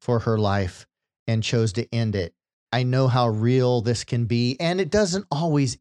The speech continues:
manifest itself in depression, losing your vision,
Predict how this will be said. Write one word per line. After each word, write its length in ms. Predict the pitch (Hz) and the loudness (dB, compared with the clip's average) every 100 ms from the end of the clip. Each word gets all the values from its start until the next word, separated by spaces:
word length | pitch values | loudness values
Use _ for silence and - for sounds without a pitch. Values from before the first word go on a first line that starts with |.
| - | -6
manifest 680 | 131 139 160 147 156 127 151 | -2 0 0 0 0 0 -2
itself 440 | 151 - 135 127 | -2 0 0 0
in 180 | 123 123 | -2 0
depression, 720 | 104 - 147 156 113 131 170 _ _ _ _ _ | -2 -2 -2 0 -2 -4 -6 _ _ _ _ _
losing 420 | 117 127 117 120 | 0 2 2 0
your 140 | 117 101 | 0 0
vision, 500 | 110 101 147 180 | 0 0 -2 -4